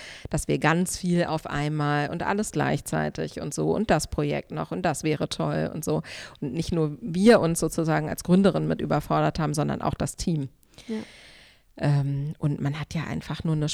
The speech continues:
Speaker 1: bestimmte Kapazität. Klar kann man irgendwie Überstunden machen und so, aber es ist eigentlich nicht unbedingt unsere Grundmentalität, dass wir das so wahnsinnig gut finden. Und so, ähm, werden wir im, im nächsten Jahr schon noch mal so das eine oder andere kleinere Projekt natürlich neu machen.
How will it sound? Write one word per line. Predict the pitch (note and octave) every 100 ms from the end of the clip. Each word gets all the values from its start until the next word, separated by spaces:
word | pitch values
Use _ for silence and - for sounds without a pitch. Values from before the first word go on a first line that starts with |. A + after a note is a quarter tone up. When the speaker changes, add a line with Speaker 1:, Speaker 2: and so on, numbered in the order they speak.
| -
Speaker 1:
bestimmte | - - E3+ D#3+
Kapazität. | - E3 E3 - E3 - F3+ -
Klar | E3+
kann | E3 F3
man | E3+
irgendwie | E3+ E3 -
Überstunden | F3+ F#3 E3+ - D#3+ D#3+
machen | D#3+ E3 E3+ E3
und | E3+
so, |
aber | E3 E3
es | D#3+
ist | -
eigentlich | - E3+ F3+ F3+ -
nicht | A3 -
unbedingt | G3 G3 F3 F3
unsere | F3 F3
Grundmentalität, | E3 F3+ F#3 D3+ D#3 - D#3 D3+ - D#3+ -
dass | D#3
wir | - D3+ D#3 D#3+ - - -
das | - D#3+
so | - E3
wahnsinnig | D#3+ D#3 E3+ E3+ D#3 -
gut | F#3 F3
finden. | - D#3 D3 - D3+
Und | - D#3
so, | - D3+ D3+ D3+ D3
ähm, | - D#3 D3+ D3+ D#3 D#3 D#3 - _ _ - - - -
werden | - F#3 G3+
wir | F3+ E3
im, | A#2 E3
im | - E3+
nächsten | F#3 G#3+ - F3+
Jahr | E3+ F3+
schon | F#3+ F#3+
noch | F3+ F3+
mal | F3 E3+
so |
das | E3 E3+
eine | - D#3+ F3+
oder | D#3+ D#3+ -
andere | E3 F3
kleinere | - - F#3 A#3 C4+ B3+ A#3
Projekt | - F#4+ B3 A3 -
natürlich | G#3 G3+ - G3+ -
neu | G3+ F#3 F#3+
machen. | G3 G3 - G3+